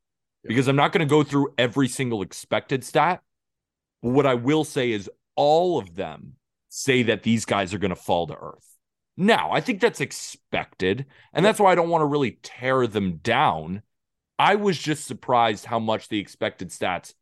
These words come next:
Speaker 2: hate them. Like a two forty expected batting average for Stott.
Speaker 1: Yeah.
Speaker 2: Two sixty for Marsh, compared to, like,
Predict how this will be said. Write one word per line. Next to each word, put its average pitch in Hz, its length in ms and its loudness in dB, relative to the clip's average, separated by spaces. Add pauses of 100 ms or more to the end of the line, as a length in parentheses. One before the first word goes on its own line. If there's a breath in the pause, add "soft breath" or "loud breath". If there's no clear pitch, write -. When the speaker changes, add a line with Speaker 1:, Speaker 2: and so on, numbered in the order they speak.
(240)
Speaker 2:
hate 131 400 -4
them. 76 260 -8 (320)
Like 135 200 2
a 143 120 2 (200)
two 208 280 -2 (280)
forty 170 400 6
expected 120 500 -2
batting 110 320 0
average 95 260 -2
for 98 140 -10
Stott. - 440 -6 (360)
Speaker 1:
Yeah. 147 200 4
Speaker 2:
Two 185 200 0
sixty - 720 -2
for - 200 2
Marsh, 107 540 2 (260 soft breath)
compared 170 300 2
to, 156 60 0
like, 139 200 -2